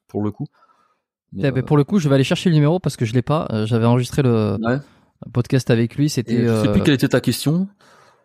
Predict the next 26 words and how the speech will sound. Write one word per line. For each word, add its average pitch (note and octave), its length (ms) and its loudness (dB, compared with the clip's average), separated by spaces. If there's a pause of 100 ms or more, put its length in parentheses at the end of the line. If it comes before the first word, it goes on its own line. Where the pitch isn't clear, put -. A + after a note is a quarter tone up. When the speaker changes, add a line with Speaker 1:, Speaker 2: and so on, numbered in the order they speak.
(200)
Speaker 2:
euh, A2+ 160 2
Speaker 1:
Euh, A2+ 320 2
Speaker 2:
je G2+ 60 -6
sais A#2+ 100 -2
plus E3 120 0
non D#3+ 80 6
plus. F#3 180 -4 (220)
C'était C#3+ 220 0
l'épisode C3+ 240 2
Speaker 1:
et - 20 -14
Speaker 2:
soixante-dix-huit D#3+ 600 2 (320)
que - 80 -4
j'avais A#2+ 180 2
fait C3+ 120 -4
avec A#2+ 120 0
Speaker 1:
D'accord. G#2+ 120 0
Speaker 2:
lui. C3+ 60 -4
Je B2+ 40 0
le A2+ 80 0
laisserai A#2 260 -2
dans B2+ 120 0
les, G#2+ 200 0
dans G#2+ 100 -2
les A2+ 80 0
notes A#2+ 220 0
là. - 120 -12